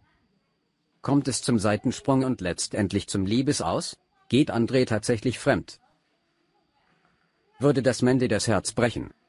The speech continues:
Möglicherweise wird ihr alles zu viel und sie verlässt die Stadt.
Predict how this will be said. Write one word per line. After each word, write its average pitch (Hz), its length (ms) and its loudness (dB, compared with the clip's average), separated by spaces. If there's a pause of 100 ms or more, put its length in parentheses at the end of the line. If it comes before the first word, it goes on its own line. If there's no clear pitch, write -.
(160)
Möglicherweise 143 800 2
wird 120 160 0
ihr 113 120 2
alles 113 220 -2
zu - 140 -4
viel 131 180 2
und 117 140 2
sie 139 100 -2
verlässt 123 380 0
die 85 80 -4
Stadt. - 320 -12